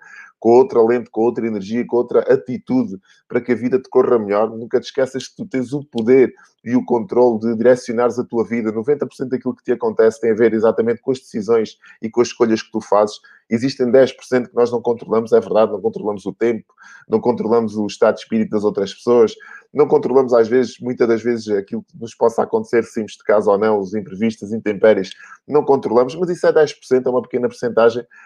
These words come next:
porque na realidade noventa por cento do tempo está debaixo do nosso controle, então convém que a gente saiba disso, tenha esta consciência e direcione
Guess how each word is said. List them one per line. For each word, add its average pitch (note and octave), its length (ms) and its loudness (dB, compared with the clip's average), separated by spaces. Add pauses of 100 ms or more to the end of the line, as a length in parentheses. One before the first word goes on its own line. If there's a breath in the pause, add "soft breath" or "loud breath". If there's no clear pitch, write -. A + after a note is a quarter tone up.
(340 loud breath)
porque F#3 240 0
na E3 140 4
realidade C#3 560 2
noventa C3 340 -2
por B2 80 -12
cento C3 220 -4
do A2 100 -10
tempo B2+ 180 -2
está B2 200 0
debaixo A#2 360 0
do A#2 60 -16
nosso A2 260 -4
controle, G#2+ 440 -2
então C3 200 -8
convém D3+ 300 -10
que D#3+ 80 -6
a - 20 -6
gente D3+ 240 -8
saiba C#3 280 2
disso, C3+ 180 -2
tenha C3+ 180 -4
esta B2+ 220 -6
consciência A#2 560 -4
e G#2+ 40 -6
direcione A2 560 2